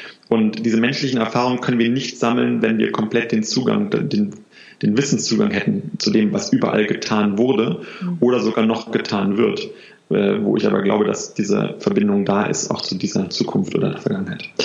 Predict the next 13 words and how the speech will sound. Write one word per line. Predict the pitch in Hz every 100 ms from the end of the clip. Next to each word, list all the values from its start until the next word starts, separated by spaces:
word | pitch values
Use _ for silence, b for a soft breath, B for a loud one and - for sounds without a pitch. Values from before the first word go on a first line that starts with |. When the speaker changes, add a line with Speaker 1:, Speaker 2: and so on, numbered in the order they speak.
| B B B B
Speaker 1:
So, | 131 120 - -
von | 123
daher, | 135 156 170 170 - -
um | 123
es | -
kurz | 151 147
zu |
machen, | 139 139 147
menschliche | 117 113 135
Erfahrung | 135 160 113
sammeln. | 101 101 101 104 -
Darum | - 110
geht's. | 123 123 - -